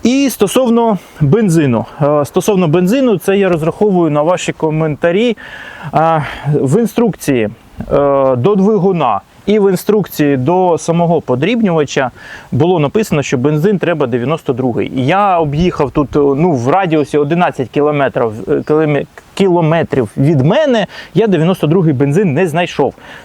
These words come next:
Тому зараз залью один літр дев'яносто п'ятого. А потім вже будемо дивитися, як воно буде працювати. І, можливо, ви там щось напишете, що,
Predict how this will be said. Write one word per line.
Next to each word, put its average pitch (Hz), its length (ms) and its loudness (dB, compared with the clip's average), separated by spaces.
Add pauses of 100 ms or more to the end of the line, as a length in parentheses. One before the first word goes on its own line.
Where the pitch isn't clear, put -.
Тому 214 500 2
зараз 202 360 2
залью 175 420 2
один 170 460 2
літр 226 460 0 (280)
дев'яносто 156 600 0
п'ятого. 120 680 0 (360)
А 139 100 -2
потім 214 260 0
вже 170 160 2
будемо 170 340 2
дивитися, 190 520 0
як 170 220 0
воно 165 180 0
буде 156 220 0
працювати. 175 680 -2 (140)
І, 165 320 2
можливо, 165 420 2
ви 156 100 0
там 143 140 -2
щось - 200 -4
напишете, 165 460 -2
що, 143 280 0